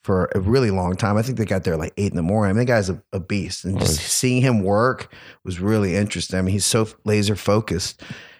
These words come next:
Speaker 1: And I'm, I'm five feet away from the guy, and he's just, like, just in it, you know? And, uh, we got there at, uh, at noon. They start running it. So my head is, the manager side started coming out, and I was, like, looking. I was like,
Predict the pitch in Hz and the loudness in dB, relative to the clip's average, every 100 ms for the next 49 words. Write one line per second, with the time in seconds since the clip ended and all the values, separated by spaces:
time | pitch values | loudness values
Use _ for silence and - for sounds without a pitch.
0 | - 95 92 80 107 104 87 98 - - | -6 -2 0 -2 0 0 0 -4 -2 0
1 | 117 107 123 123 104 120 131 107 95 95 | 0 2 0 2 4 2 4 2 4 2
2 | 95 98 104 95 98 98 101 90 90 - | 2 2 2 0 0 0 0 -2 -6 -16
3 | _ _ - - 107 - - - _ 113 | _ _ -14 -4 -2 0 -2 -8 _ 2
4 | 101 85 - - 95 95 101 104 - - | 2 0 -4 -2 2 2 2 -2 -10 -20
5 | - - 104 101 101 101 107 113 117 123 | -18 -6 -2 0 2 2 0 0 0 0
6 | 120 117 113 110 107 - 107 110 113 104 | 0 2 2 2 0 0 -2 0 0 2
7 | 110 107 - 117 80 117 127 104 - 123 | 0 -2 0 0 0 0 0 0 0 0
8 | 120 151 170 151 127 110 - 110 107 117 | 2 2 2 4 2 0 -2 0 2 2
9 | 139 107 101 95 95 95 113 - 104 95 | 0 0 -2 0 0 -2 -4 -2 -2 0
10 | 113 95 92 95 87 95 101 98 98 120 | 0 0 0 0 0 0 0 -2 0 0
11 | 135 104 98 101 101 92 | 0 0 0 -2 -2 -6